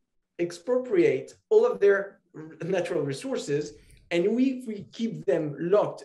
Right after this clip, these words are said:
in producing, you know, all the stuff that we consume in the North,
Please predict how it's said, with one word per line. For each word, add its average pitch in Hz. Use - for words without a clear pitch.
in 165
producing, 151
you 139
know, 135
all 185
the 170
stuff 156
that 135
we 233
consume 147
in 131
the 131
North, 180